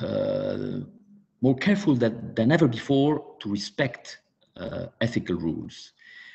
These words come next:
And that is, that is why we must support self-regulation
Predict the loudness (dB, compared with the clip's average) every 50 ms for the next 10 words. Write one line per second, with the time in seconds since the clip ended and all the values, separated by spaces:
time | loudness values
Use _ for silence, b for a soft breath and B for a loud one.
0 | B B 6 8 10 12 10 10 8 4 -4 -2 2 4 4 6 6 6 4 6
1 | 6 4 4 6 6 6 6 6 4 4 2 0 -4 -10 -14 -16 -12 -12 -12 -8
2 | -8 -8 -8 -8 -10 -14 -16 -8 -4 -2 -2 -2 -2 -2 -4 -4 -4 -6 -6 -4
3 | -4 -4 -4 -6 -6 -8 -8 -8